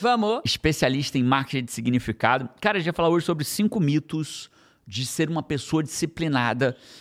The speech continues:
Speaker 2: que vão mudar completamente a forma de você ver a vida. Então, a gente já, na verdade, já fazer uma brincadeira, Paty.
Speaker 1: Ah.
Speaker 2: Vai fazer uma brincadeira. Eu vou, não é que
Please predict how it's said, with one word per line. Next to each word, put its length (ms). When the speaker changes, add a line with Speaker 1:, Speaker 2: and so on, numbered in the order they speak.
Speaker 2:
que 140
vão 120
mudar 260
completamente 840
a 60
forma 240
de 80
você 180
ver 160
a 40
vida. 300
Então, 240
a 60
gente 120
já, 60
na 80
verdade, 280
já 60
fazer 160
uma 60
brincadeira, 520
Paty. 460
Speaker 1:
Ah. 260
Speaker 2:
Vai 140
fazer 100
uma 60
brincadeira. 580
Eu 160
vou, 180
não 140
é 100
que 140